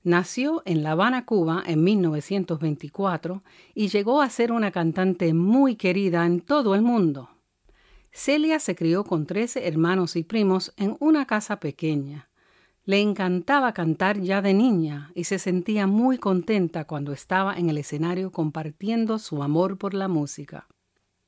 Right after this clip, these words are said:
Llegó a ser la cantante principal de un grupo musical cubano llamado La Sonora Matancera, que fue famoso en todo América.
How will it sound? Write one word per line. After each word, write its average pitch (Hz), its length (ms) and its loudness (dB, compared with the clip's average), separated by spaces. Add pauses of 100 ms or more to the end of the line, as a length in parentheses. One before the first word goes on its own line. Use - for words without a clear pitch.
(120)
Llegó 190 440 4
a 226 100 2
ser 220 220 -4
la 190 160 0
cantante 185 580 -4
principal 170 680 -4
de 175 120 2
un 208 140 2
grupo 196 320 0
musical 180 560 -4
cubano 185 520 0
llamado 175 640 0
La 160 260 -2
Sonora 170 500 0
Matancera, 180 840 -2 (280)
que 175 120 -2
fue 240 220 -2
famoso 262 640 2
en 139 220 -8
todo 185 460 2
América. 143 580 -2